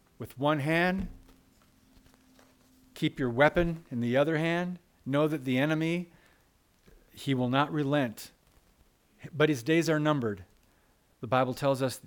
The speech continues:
the enemy knows his time is short. And there's a verse, I think Romans, uh, sixteen,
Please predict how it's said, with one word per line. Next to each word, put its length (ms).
the 240
enemy 300
knows 300
his 120
time 280
is 80
short. 600
And 200
there's 140
a 60
verse, 280
I 40
think 160
Romans, 480
uh, 140
sixteen, 720